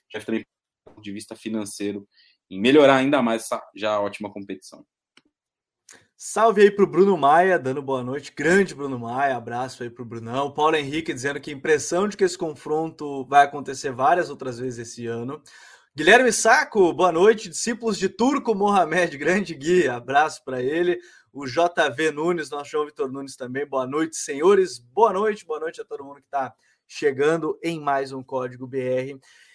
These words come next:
Speaker 2: Bom, vamos começar, é, falando, antes de tudo, e agradecer já aqui, ó, deixa eu fazer um anúncio muito importante aqui no Código B R em primeira mão, que a partir de agora estaremos juntos. O Futre, e não só o Código B R, estará junto com a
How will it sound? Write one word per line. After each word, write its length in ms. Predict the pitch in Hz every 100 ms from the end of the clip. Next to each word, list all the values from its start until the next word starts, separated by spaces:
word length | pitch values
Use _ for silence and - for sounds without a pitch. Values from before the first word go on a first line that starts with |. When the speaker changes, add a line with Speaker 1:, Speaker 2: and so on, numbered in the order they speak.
| _ -
Speaker 2:
Bom, 300 | 240 196 143
vamos 200 | - 294
começar, 760 | 320 285 233 - 214 214 175 147 -
é, 240 | 147 143 -
falando, 640 | - 151 151 170 156 139 _ -
antes 480 | 208 269 247 190 139
de 140 | 135
tudo, 580 | - 190 208 147 127 117 _ _
e 240 | 139 139
agradecer 720 | 131 135 160 151 131 - 170
já 120 | 147 143
aqui, 260 | 131 180
ó, 160 | 165 139
deixa 300 | 131 147 190
eu 180 | 165 - _ _
fazer 160 | 147 135
um 80 | 143
anúncio 300 | 147 147 151
muito 200 | 165 190
importante 580 | 180 151 127 156 165
aqui 100 | 135
no 120 | 139 135
Código 280 | 143 135
B 100 | 131
R 120 | 139 139
em 20 |
primeira 300 | 139 147 147
mão, 140 | 156
que 60 | 185
a 60 |
partir 360 | 185 160 - 196
de 100 | 190
agora 560 | 185 131 151 185 143 - _ _ _
estaremos 520 | - 165 170 214 214
juntos. 520 | 139 196 233 233 - -
O 120 | - 262
Futre, 560 | - 294 302 285 262
e 100 | 175
não 200 | 202 226
só 240 | 220 202 190
o 40 |
Código 340 | 185 175 170 156
B 80 |
R, 120 | 156 175
estará 300 | 175 165 139
junto 240 | 170 175
com 80 | 180
a 180 | 180